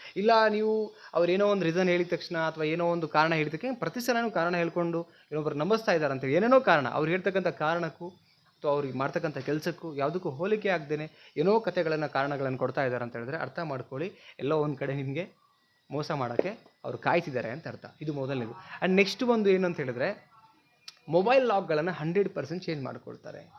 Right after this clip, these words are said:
ಇದು ತುಂಬ ಮುಖ್ಯ ಆಗತ್ತೆ ಇವತ್ತಿನ ಟ್ರೆಂಡ್‌ಗೆ. ನೋಡಿ ಲವರ್ಸ್ ಮಧ್ಯೆ ಯಾವಾಗ ಅನಿರೀಕ್ಷಿತವಾಗಿ, ಅನಿರೀಕ್ಷಿತವಾಗಿ ಮೀಟ್ ಮಾಡ್ತೀರಾ ಅಥವಾ ಗಂಡ ಹೆಂಡತಿ ಇದ್ರೆ ಮನೇಲಿ ಇರ್ತಾರೆ,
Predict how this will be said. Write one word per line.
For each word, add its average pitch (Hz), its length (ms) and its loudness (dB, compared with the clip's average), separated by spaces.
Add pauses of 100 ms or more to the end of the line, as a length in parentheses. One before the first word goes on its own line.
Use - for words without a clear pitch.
(220)
ಇದು 196 160 -2
ತುಂಬ 240 220 6
ಮುಖ್ಯ 196 260 2
ಆಗತ್ತೆ 127 320 -2
ಇವತ್ತಿನ 220 400 0
ಟ್ರೆಂಡ್‌ಗೆ. 170 720 2 (460)
ನೋಡಿ 175 220 2 (200)
ಲವರ್ಸ್ 180 320 2
ಮಧ್ಯೆ 160 180 0
ಯಾವಾಗ 214 380 6
ಅನಿರೀಕ್ಷಿತವಾಗಿ, 185 680 2
ಅನಿರೀಕ್ಷಿತವಾಗಿ 180 580 0
ಮೀಟ್ 165 220 -2
ಮಾಡ್ತೀರಾ 147 380 -2
ಅಥವಾ 147 140 -4
ಗಂಡ 151 160 -2
ಹೆಂಡತಿ 160 200 -2
ಇದ್ರೆ 170 120 -4
ಮನೇಲಿ 147 300 -2
ಇರ್ತಾರೆ, 131 460 -6